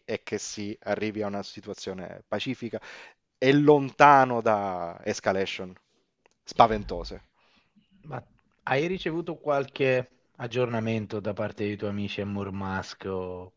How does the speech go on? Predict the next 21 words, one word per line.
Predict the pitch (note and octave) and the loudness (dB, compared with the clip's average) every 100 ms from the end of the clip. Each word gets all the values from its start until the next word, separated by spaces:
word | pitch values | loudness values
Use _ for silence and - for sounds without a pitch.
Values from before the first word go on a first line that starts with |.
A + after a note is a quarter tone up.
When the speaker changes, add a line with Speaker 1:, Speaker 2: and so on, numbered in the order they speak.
| _ | _
Speaker 2:
qualche | F#2 F#2 - | -8 -8 -4
altro | F#2+ F#2 - | -4 -4 -6
amico | F#2 F#2 F2 G2 | -6 -6 -6 -6
in | F#2 | -6
giro | F2+ G2 F#2+ | -6 -4 -4
per | F#2 F#2+ | -4 -4
la | F#2+ | -4
Russia? | F#2 F2+ F2+ - D#2+ D#2 | -4 -6 -10 -12 -12 -10
Eh, | F#2 G2 F#2+ _ _ _ - - - | -12 -14 -18 _ _ _ -16 -14 -14
qualche | - G#2+ - A2 | 4 4 8 8
realtà | G#2+ G#2 - G2+ G2+ F#2 | 8 6 4 4 4 0
che | - G2 G2 G2+ - _ _ | 0 0 0 -4 -8 _ _
magari | F#2 G2 G2 F#2+ | -8 -2 2 2
ha | |
perso | - G2 - G2 | 2 -2 -2 -4
qualche | G2 F#2 G2+ | -2 -2 -4
familiare | - G2 G2 F#2+ F#2+ F#2+ | -4 -4 -2 0 0 0
o | G2 | 0
magari | F#2+ G2 G#2 G#2 G2+ - - _ _ | 0 2 4 4 0 -10 -20 _ _
qualche | _ A2 G#2 G#2 | _ 0 2 0
familiare, | - G#2 G#2 G2 G#2 G2+ G2+ G2 F#2+ | 2 2 4 4 6 6 4 0 -2